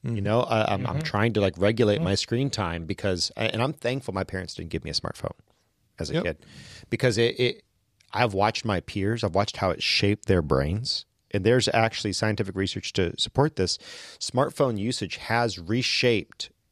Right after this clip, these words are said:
Speaker 1: G-, millennials and Gen X, uh, Z's brains.
Speaker 2: Yep.
Speaker 1: Uh, and even more so Alpha. Alpha is unfortunately screwed. They are in so much trouble.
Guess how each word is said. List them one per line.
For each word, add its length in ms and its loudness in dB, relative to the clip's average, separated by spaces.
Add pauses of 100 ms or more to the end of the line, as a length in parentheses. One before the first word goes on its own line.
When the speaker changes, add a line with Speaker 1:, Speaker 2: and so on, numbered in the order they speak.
(140)
Speaker 1:
G-, 240 0
millennials 680 4
and 240 0
Gen 300 4
X, 300 -2
uh, 260 2
Z's 580 0 (100)
brains. 640 -4
Speaker 2:
Yep. 140 0 (540)
Speaker 1:
Uh, 420 2 (100)
and 280 -2
even 240 2
more 200 4
so 220 4
Alpha. 500 2
Alpha 440 2
is 280 -4 (100)
unfortunately 920 -6 (200)
screwed. 960 -8 (540)
They 200 2
are 220 4 (160)
in 160 -6
so 380 0
much 220 0
trouble. 380 -4